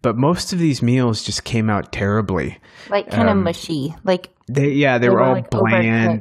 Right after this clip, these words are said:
Speaker 2: overcooked, kind of.
Speaker 1: and mushy and just flavorless and just not good. And I think of the four, four or five that we've done so far, like, only one of them was something that I would wanna eat again. Everything else was just like,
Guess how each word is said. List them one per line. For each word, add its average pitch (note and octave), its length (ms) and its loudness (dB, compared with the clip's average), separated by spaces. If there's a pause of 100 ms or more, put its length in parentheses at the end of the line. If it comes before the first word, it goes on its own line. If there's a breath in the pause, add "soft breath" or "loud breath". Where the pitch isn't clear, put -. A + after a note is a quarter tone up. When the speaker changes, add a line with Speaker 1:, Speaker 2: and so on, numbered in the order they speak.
Speaker 2:
overcooked, - 240 -20
kind - 320 -12
of. E3 80 -6
Speaker 1:
and G#2+ 260 0
mushy A2 960 0
and G#2 680 -2
just A#2 220 -4
flavorless G#2+ 1160 -2 (440 loud breath)
and A2+ 120 -6
just A2 200 -4
not B2+ 300 0
good. G#2 240 0
And F#2 100 -2
I B2 60 0
think D3 380 -4
of C#3 320 -2
the A2+ 200 0
four, B2+ 920 0 (180)
four C3+ 420 0
or A2+ 60 0
five A#2+ 460 0
that A2+ 140 0
we've G#2 260 -4 (100)
done A#2 400 0
so A2 260 -2
far, C#3 600 0 (100)
like, A#2+ 380 -4
only C3+ 280 2
one G#2+ 280 2
of G2 120 0
them F2+ 380 -2 (140)
was A2 160 -2
something G2 400 -2
that F#2 120 0
I F#2 100 2
would F2+ 120 -4
wanna F#2 160 -2
eat F#2+ 180 -2
again. E2+ 360 -4
Everything G2+ 300 -2
else F#2+ 260 -4
was F2+ 140 -10
just - 140 -10
like, B1 240 -8